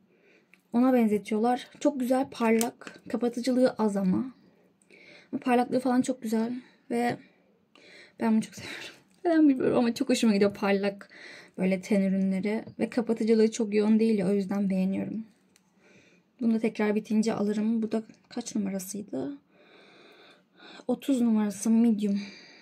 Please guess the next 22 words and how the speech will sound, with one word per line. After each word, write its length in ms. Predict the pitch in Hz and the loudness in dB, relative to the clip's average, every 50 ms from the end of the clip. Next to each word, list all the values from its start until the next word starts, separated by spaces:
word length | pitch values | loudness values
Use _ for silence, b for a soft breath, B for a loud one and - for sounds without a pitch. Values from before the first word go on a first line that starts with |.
| B B B B B B B B B B B B B B B B B B B B B B B B B B B B B _ | B B B B B B B B B B B B B B B B B B B B B B B B B B B B B _
Tenimde 360 | - 247 247 262 285 339 - | -4 0 2 2 2 2 0
koyu 260 | - - 240 262 277 | -2 -2 0 0 0
gibi 200 | 294 240 233 202 | 0 -2 0 0
duruyor 300 | 214 208 208 214 233 226 | 2 2 2 2 2 2
ama 120 | 226 247 | 2 0
sürünce 720 | 269 - - - 247 240 262 269 269 262 240 240 262 - - | 0 -2 -4 -4 -2 2 4 4 4 4 2 -2 -2 -4 -6
tam 240 | - - 247 233 247 | -4 -2 0 2 2
bütünleşiyor 640 | 247 226 - - 226 220 214 220 - - 208 196 185 | 0 0 0 2 2 4 4 2 2 2 -2 -4 -2
ten 220 | - 185 185 180 | -2 -2 0 0
rengimle. 380 | 185 180 180 185 185 185 190 185 | 0 0 -2 -2 -4 -6 -6 -8
Güzel 340 | 180 - - - 196 190 190 | -10 -14 -14 -12 -12 -12 -12
bir 60 | 185 | -12
şey 200 | - - - - - | -12 -12 -12 -12 -14
bu. 40 | 208 - _ _ _ _ _ _ B B B B B B B B B B B B B - | -16 -20 _ _ _ _ _ _ B B B B B B B B B B B B B -4
Şimdi 140 | 226 233 | -4 -4
bu 40 | - | 0
kapatıcı 460 | - 285 262 - 269 - 240 247 254 | -2 -2 -2 0 -4 -2 -2 -2 0
değil, 200 | 247 247 254 269 | 2 2 2 2
bu 80 | 247 - - | 0 -2 -4
color 300 | - 247 220 214 208 214 | -4 0 2 2 0 0
corrector 460 | - 202 190 196 190 185 190 - 220 | -2 -2 -2 -2 -4 -4 -4 -6 -6
Sephora'nın. 720 | 240 - - 226 214 - 226 220 208 196 190 196 220 277 | -6 -4 -6 -6 -4 -2 -2 -2 -2 -2 -2 -4 -6 -8